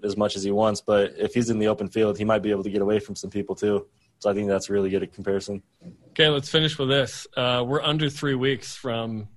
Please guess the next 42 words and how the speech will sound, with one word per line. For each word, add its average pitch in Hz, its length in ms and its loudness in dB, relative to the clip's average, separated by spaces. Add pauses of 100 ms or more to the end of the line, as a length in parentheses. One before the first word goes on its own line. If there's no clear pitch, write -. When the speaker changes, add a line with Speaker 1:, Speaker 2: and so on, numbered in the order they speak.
Speaker 2:
B 120 80 -2 (160)
Y 127 60 -10
U 120 120 -2
and 113 120 -4
Navy. 107 440 -4
We're, 117 220 -2
we're 120 220 0
approaching 110 460 -4
Speaker 1:
Mm-hmm. 104 200 -4 (480)
Speaker 2:
that. - 40 -2
Uh, 117 380 0
how 143 140 4
are 175 60 4
your 180 120 2
feelings 151 560 2
as, 127 560 -2 (240)
you 147 80 0
know, 131 80 0
we 131 180 2
fought 143 380 2
through, 151 400 0 (380)
uh, 123 240 2
spring 151 500 0
and 156 100 0
summer 156 320 2
of 156 120 2
uncertainty, 151 720 0
but 135 240 -2
we 147 140 4
are 156 120 4
close 160 380 0
to 151 100 -4
an 120 200 -2
actual 135 420 -4
football - 320 -14
game? 92 100 -20 (1040)
Speaker 1:
Man, 113 220 4
I'm 123 120 4
so 123 220 4
excited. 104 460 4
I 117 180 4
just, 123 440 0